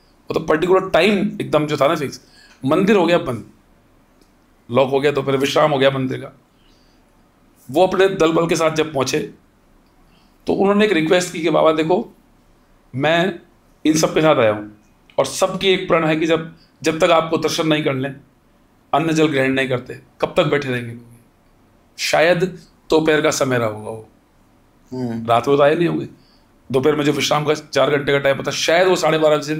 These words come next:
Speaker 1: के बाद आए होंगे, साढ़े बारह बजे मंदिर का, शायद बोल रहा हूँ, एक कल्पना है हमारी। तो उन्होंने जब बाबा से request की, तो अंदर जब भाव आया, तो उन्होंने जो मोड़ छड़ी हाथ में होती है, बताता हूँ मोड़ छड़ी के बारे में, उन्होंने ताले से छुआई।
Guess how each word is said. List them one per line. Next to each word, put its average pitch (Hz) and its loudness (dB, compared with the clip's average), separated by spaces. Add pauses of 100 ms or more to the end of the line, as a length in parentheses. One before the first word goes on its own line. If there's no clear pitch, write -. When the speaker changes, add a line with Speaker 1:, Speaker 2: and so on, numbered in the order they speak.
(280)
Speaker 1:
के 139 -6
बाद 135 2
आए 107 0
होंगे, 104 -10 (300)
साढ़े 131 0
बारह 135 2
बजे 139 2
मंदिर 131 -4
का, 135 -6 (200)
शायद 151 2
बोल 135 2
रहा 110 -4
हूँ, 104 -16 (1040)
एक 156 -2
कल्पना 160 2
है 160 0
हमारी। 156 2 (1500)
तो - 2
उन्होंने 202 4
जब 208 2
बाबा 170 4
से 170 -2
request 156 -2
की, 156 0
तो - -6
अंदर 160 0
जब 165 -4
भाव 139 0
आया, 120 0
तो - -8
उन्होंने 156 0
जो 160 0
मोड़ 147 0
छड़ी 160 -2
हाथ 123 2
में 127 -6
होती 127 -8
है, 135 -2
बताता 135 0
हूँ 147 -2
मोड़ 135 -2
छड़ी 131 -6
के 127 -4
बारे 120 -4
में, 135 -10 (560)
उन्होंने 185 2
ताले 156 2
से 165 -4
छुआई। 110 -2